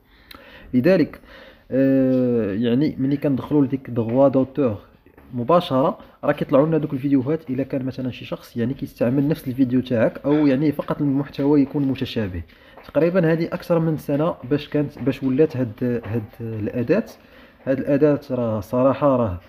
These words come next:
يعني بسرعة. لذلك فأي شخص كان أول شيء باش يعرف أنه ما ينقلش شي محتوى من شي قناة ماشي ديالو،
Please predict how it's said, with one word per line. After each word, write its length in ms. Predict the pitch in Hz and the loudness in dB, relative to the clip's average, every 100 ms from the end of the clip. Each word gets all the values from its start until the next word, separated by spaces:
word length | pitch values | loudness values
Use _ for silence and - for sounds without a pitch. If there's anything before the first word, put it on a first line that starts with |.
| - - _ | -20 -20 _
يعني 220 | 113 143 | -4 -2
بسرعة. 460 | 127 127 143 110 110 | -2 -2 0 0 0
لذلك 560 | 113 117 165 160 165 - - _ | 0 2 2 2 -4 -16 -20 _
فأي 300 | - 190 196 | -10 -6 -4
شخص 440 | 156 180 - - - - | -4 -8 -10 -18 -18 -4
كان 180 | 147 143 | -2 0
أول 420 | 147 147 143 131 - 107 | 0 2 2 0 -4 -8
شيء 280 | - 190 - 110 | -4 -4 -4 -6
باش 200 | 127 - | -6 -4
يعرف 380 | 110 180 180 139 | -2 -4 -4 -6
أنه 420 | 135 127 147 185 - - - - | -2 0 -2 -4 -10 -20 -20 -6
ما 100 | 135 | 0
ينقلش 840 | 139 135 127 208 185 - - - - - | 2 0 0 -4 -6 -10 -16 -16 -12 -6
شي 80 | |
محتوى 520 | 147 139 - 143 139 151 | -6 -6 -6 -2 0 0
من 100 | 139 | -2
شي 140 | - | -8
قناة 360 | - 135 139 151 | -4 -2 -2 -4
ماشي 260 | 131 - 117 | -8 -8 -4
ديالو، 400 | 113 117 143 | 0 0 0